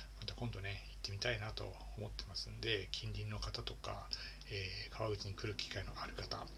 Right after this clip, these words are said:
川口の西口、歩いて十分ぐらいかな、のところにお店ありますんで、えー、ヌートランドスパイス、今日の一番っていうお店、ぜひともね、行っていただければいいかなと思ってます。本当におすすめできるラーメン屋だ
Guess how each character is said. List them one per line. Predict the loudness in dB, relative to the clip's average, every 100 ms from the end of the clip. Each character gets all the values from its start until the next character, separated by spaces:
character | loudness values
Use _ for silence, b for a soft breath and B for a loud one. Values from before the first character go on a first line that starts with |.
| -4 -2
川 | 2 4
口 | 6 4
の | 4
西 | 8 8 10
口、 | 8 8
歩 | 8
い | 8
て | 6 2 6
十 | 6 6
分 | 4 6
ぐ |
ら | 6
い |
か | 6
な、 | 4 2 0
の | 2
と | 2
こ | 2
ろ |
に | 2
お |
店 | 6 6
あ | 6
り |
ま | 4 6
す | 6
ん | 4 4
で、 | 6 4 2 B B B B 0
え | 2 4
ー、 | 4
ヌ | 2
ー |
ト | 2
ラ | 0
ン | 0
ド | 2
ス | 4
パ | 6 8
イ |
ス、 | 6 4 0 2
今 | 2
日 | 2
の | 8
一 | 8
番 | 8
っ | -2
て | 0 0
い |
う |
お | 2
店、 | 4 4 2 -2 -6 -8 -2 6
ぜ | 6
ひ |
と | 6
も | 4
ね、 | 2 2 -2 -8 -8 -6
行 | -4
っ |
て | -2
い | 0
た | 0
だ |
け | 2
れ | 0
ば | 0
い |
い |
か | -2 -4
な | -4
と | -4 -4 -4
思 | -4
っ |
て | -2 0
ま | 4
す。 | 4 2
本 | -2 0
当 | 2
に | 2 0 B B -8 0
お |
す | 2 4
す | 2
め | -4 -6 -4 2 2 2 -2
で | 0
き | 2
る | 2 0 -4 -10 -10 -8 0
ラ | 0
ー |
メ | 2 0
ン |
屋 |
だ | 0